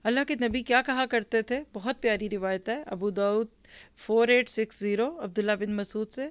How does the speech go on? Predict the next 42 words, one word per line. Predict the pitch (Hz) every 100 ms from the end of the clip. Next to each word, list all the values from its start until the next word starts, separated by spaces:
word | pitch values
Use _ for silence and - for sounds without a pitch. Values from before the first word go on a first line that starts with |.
| - - - -
आपने | 262 302 320
फरमाया, | - 311 311 330
"तुम | 320
मेरे | 294 277 294
सहाबा | 285 233 220 247
के | 247 240
बारे | 233 233
में | 240
आकर | 233 226 233
मुझे | 226 226
गलत | 214 220 202
बातें | 190 202
ना | 190
बताया | 190 185 180 180
करो।" | 175 170 180 214
गलत | 247 269
से | 285
मुराद | 262 262 302 - - - -
शिकायतें | 269 - 254 262 294
ना | 302
लगाया | 294 240 226 233
करो, | 220 233 254
क्योंकि | 233 233 233
मैं | 208 208 220 262
चाहता | 285 226 - 202
हूँ | 180 170 - - _
कि | 220
मैं | 220 220
तुम | 220 214
में | 214 208
से | 214
जिसके | 185 247 311 - 320
पास | 285 277 247
आऊँ | 233
तो | 226
मेरा | 214 208 202
दिल | 190 190
साफ | - 175 -
हो। | 170 180 - _ _ _ _ -
Is | 240
it | 302 -
true? | 349